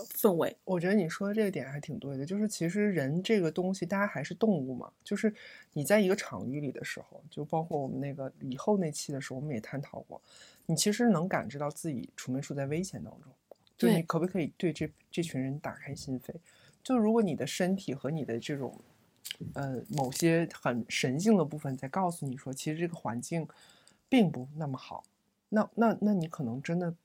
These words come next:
Speaker 2: 并不是你自己的问题了。我觉得
Speaker 1: 是的。
Speaker 2: 就是要赶紧的，
Speaker 1: 离开。
Speaker 2: 就包括我，我最近的一个很好的朋友也是快速裸辞，就是我，我上一周还去他们公司 <laughs> 提案呢，然后我们周末一起吃 brunch，还说什么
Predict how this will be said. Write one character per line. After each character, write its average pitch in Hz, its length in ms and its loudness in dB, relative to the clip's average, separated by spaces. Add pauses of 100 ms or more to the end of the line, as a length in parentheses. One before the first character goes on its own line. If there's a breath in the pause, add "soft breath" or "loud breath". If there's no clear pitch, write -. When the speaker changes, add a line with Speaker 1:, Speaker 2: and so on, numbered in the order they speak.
(220)
Speaker 2:
并 180 160 2
不 156 80 -2
是 160 80 -2
你 135 160 -2
自 - 80 -10
己 123 100 -4
的 101 80 -10
问 92 180 -10
题 - 200 -16
了。 - 60 -20 (260)
我 131 100 -6
觉 143 100 -4
得 143 80 0
Speaker 1:
是 165 140 4
的。 190 140 0
Speaker 2:
就 180 120 -2
是 165 240 -4 (100)
要 147 220 2 (300)
赶 131 260 -2
紧 156 280 -4
的， - 180 -10 (400 soft breath)
Speaker 1:
离 196 140 2
开。 151 80 2
Speaker 2:
就 - 60 -8 (100)
包 190 80 8
括 190 100 8
我， 139 300 4
我 151 120 2
最 175 160 2
近 170 140 0
的 156 80 0
一 135 100 -2
个 139 80 -4
很 147 220 -6
好 165 120 -6
的 - 40 -8
朋 131 260 -10
友 139 60 -6
也 151 140 -8
是 139 320 -4 (760 soft breath)
快 - 160 6
速 190 160 6
裸 - 160 0
辞， - 200 -4
就 185 100 0
是 190 100 4
我， 165 160 8 (100)
我 165 120 6
上 208 240 10
一 190 40 6
周 190 140 2
还 170 140 2
去 - 140 2
他 185 80 2
们 185 100 6
公 196 100 6
司 208 200 4
<laughs> - 20 4
提 - 160 8
案 185 420 10
呢， 160 140 6
然 160 160 6
后 196 80 4
我 175 80 2
们 156 160 -8
周 185 160 0
末 196 160 2
一 202 40 0
起 - 180 -6
吃 - 180 -2
brunch， 175 380 0
还 165 120 -2
说 170 160 -2
什 170 140 -4
么 170 100 -4